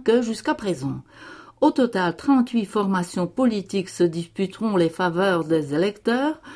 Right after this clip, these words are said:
soit cinq de plus par rapport aux élections de deux mille neuf. Et pour satisfaire notre auditeur français, j'ajouterai qu'il existe en Tchéquie une liste commune pour tout le pays, soit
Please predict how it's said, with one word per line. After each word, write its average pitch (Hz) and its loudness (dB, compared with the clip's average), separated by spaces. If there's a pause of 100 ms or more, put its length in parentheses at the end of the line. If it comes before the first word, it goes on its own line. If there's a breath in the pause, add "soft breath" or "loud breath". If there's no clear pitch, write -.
(200 loud breath)
soit 180 0
cinq 233 2
de 190 6
plus 190 0
par 151 -6
rapport 160 -6
aux 156 -4
élections 165 2
de 175 0
deux 202 2
mille 196 2
neuf. 151 -2 (540 loud breath)
Et 262 2
pour 320 0
satisfaire 254 0
notre 190 -4
auditeur 156 -6
français, 143 -2
j'ajouterai 160 -4 (340 loud breath)
qu'il 262 2
existe 247 0
en 196 -4
Tchéquie 190 -2
une 175 2
liste 165 -2
commune 180 2
pour - -2 (120)
tout 285 8
le 269 4
pays, 190 0 (320 loud breath)
soit - 2